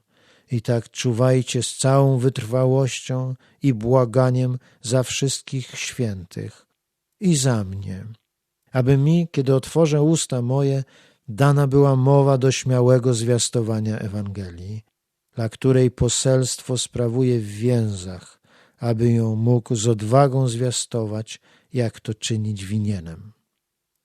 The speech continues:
O wszystkim zaś, żebyście i wy wiedzieli, co się ze mną dzieje i co porabiam,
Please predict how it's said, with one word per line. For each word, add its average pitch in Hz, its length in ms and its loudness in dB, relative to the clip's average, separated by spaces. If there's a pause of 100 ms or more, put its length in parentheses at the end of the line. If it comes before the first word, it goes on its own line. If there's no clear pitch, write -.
(100)
O 165 140 4
wszystkim 143 760 0
zaś, 107 600 -8 (600)
żebyście 123 540 0
i 135 120 4
wy 156 140 4
wiedzieli, 147 480 4
co 156 180 2
się 139 260 0
ze 127 220 0
mną 127 320 -2
dzieje 131 460 2
i 110 60 -4
co 135 180 -4
porabiam, 117 680 -4